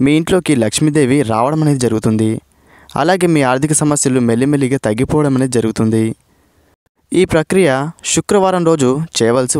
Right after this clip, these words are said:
ఉంటుంది. శుక్రవారం రోజు ఉదయాన్నే ఇంట్లో ఉండే అందరూ కూడా తలస్నానం చేసి ఇంటిని బాగా కడగండి. అలాగే ఇంటి ముందుండే వాకిలిని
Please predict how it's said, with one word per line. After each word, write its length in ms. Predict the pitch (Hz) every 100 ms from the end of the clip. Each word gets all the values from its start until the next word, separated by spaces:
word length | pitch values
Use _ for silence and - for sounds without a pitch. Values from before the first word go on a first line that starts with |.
| 113
ఉంటుంది. 340 | 110 110 110 110 - _ _ _ _ _ -
శుక్రవారం 560 | - 185 226 202 190 180
రోజు 220 | 165 156 135 143 - 113
ఉదయాన్నే 440 | 131 147 139 117 123 - - 131
ఇంట్లో 240 | 147 175 170
ఉండే 180 | 156 131 -
అందరూ 360 | 110 120 139 160 147
కూడా 180 | 120 135 - _ -
తలస్నానం 500 | 113 120 147 147 139 -
చేసి 280 | 113 - 120 147 _ _ _ - - -
ఇంటిని 440 | 143 170 190 135 143 170 _ _ _ 117 117
బాగా 260 | 123 151 165
కడగండి. 500 | 151 107 110 110 113 110 - - - -
అలాగే 300 | 139 185 160 156 156
ఇంటి 220 | 127 139 160
ముందుండే 360 | 156 156 151 151 120
వాకిలిని 480 | 120 151 131 113